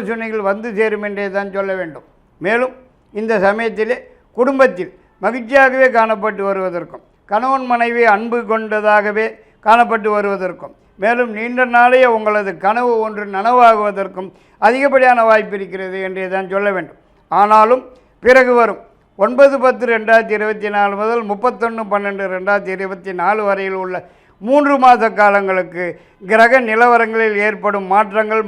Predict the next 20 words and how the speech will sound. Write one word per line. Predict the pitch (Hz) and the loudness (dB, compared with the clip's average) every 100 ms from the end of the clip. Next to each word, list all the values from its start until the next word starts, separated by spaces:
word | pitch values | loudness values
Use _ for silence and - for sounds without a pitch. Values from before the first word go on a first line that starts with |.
| 185 | 2
மாறுதல்கள் | 214 226 208 208 196 208 - _ _ - | 4 2 -2 -2 -4 -6 -12 _ _ 2
சாதகமற்றதாக | 214 254 277 262 254 233 226 226 226 220 202 | 6 8 6 4 0 0 4 6 6 4 2
காணப்பட்டு | 202 196 196 180 185 | 2 0 -4 0 -2
வருவதால் | 175 175 170 151 - _ _ 240 | -2 -4 -6 -6 -12 _ _ -12
இந்த | 254 294 262 | 2 2 2
மூன்று | 269 254 247 233 | -2 0 0 2
மாத | 233 226 196 | 2 0 0
காலங்கள் | 208 202 196 196 190 | 2 2 0 -2 -4
மீண்டும் | 220 262 262 254 | -6 0 0 0
பிரச்சனையாகவும் | 214 196 214 214 208 202 202 220 196 | -4 -4 -4 -4 0 2 2 -2 -2
குழப்பமாகவும் | 202 196 202 196 196 196 208 170 | -4 -2 -6 -2 -2 -2 -10 -12
சிக்கலாகவுமே | 185 226 220 208 208 208 185 | -6 0 2 0 -4 -8 -4
காணப்பட்டு | 185 190 180 185 180 | -4 -2 -6 -6 -4
வருவதற்கு | 185 185 185 180 170 175 _ _ _ | -4 -4 -8 -10 -14 -18 _ _ _
வாய்ப்பு | - 226 262 208 240 | 0 2 2 2 0
இருக்கிறது | 220 196 202 196 196 190 _ _ 214 | 0 -6 -8 -6 -8 -10 _ _ -6
என்றே | 226 220 202 | -2 -2 -2
தான் | 220 220 | -4 -2
சொல்ல | 233 247 240 | -2 2 0
வேண்டியதாகிறது. | 220 214 208 208 202 190 | 0 0 2 2 0 -4